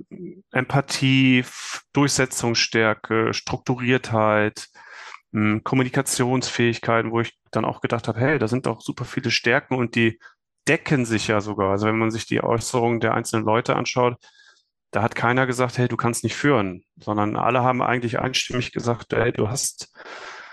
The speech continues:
dieses Gen, du hast dich weiterentwickelt als Führungskraft, ähm, äh, da kannst du was draus machen.“ Und, ähm,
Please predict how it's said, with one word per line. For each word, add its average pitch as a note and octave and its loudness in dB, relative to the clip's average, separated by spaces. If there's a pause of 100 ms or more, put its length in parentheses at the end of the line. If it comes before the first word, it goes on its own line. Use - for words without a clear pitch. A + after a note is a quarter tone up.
(240)
dieses A#2+ 0
Gen, C#3+ 4
du A#2+ -2
hast C3 0
dich B2+ 0
weiterentwickelt C3 2
als A#2+ -2
Führungskraft, - -2
ähm, A2+ 2 (680)
äh, - -6
da A2+ 0
kannst - -2
du C#3+ 2
was B2+ 0
draus B2 0
machen.“ C3 -2 (200)
Und, A2 -10
ähm, A2+ 0